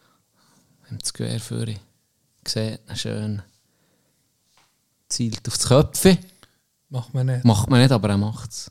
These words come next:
Speaker 2: Ja.
Speaker 1: Schiesst, Zeug, fort, Grizzly weg.
Speaker 2: <laughs>
Speaker 1: Auf das
Speaker 2: Ja.
Speaker 1: Mal tippt es so hinten auf die Schulter, steht der Grizzly hinter ihm. Sagt er so: "Los jetzt, du hast zwei Möglichkeiten.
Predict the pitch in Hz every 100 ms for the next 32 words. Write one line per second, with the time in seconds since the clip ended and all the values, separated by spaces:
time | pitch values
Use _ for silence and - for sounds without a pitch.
0 | - 135 - _ - - 131 131 123 -
1 | _ _ _ _ _ _ _ - _ -
2 | - 101 - - _ _ - 101 - -
3 | - 107 107 92 90 - - _ _ -
4 | - - _ _ _ _ _ _ - -
5 | - 110 117 120 - - - 107 - -
6 | - 120 104 - _ _ _ _ 113 117
7 | 104 - - 123 135 - 123 120 123 _
8 | _ _ _ _ - - 104 87 87 104
9 | 104 95 92 110 101 87 80 78 _ _
10 | _ _ _ _ _ _ _ _ _ -
11 | - 98 107 117 117 135 - 123 - -
12 | - _ _ _ _ _ _ - 85 -
13 | 101 95 92 - - - - _ 117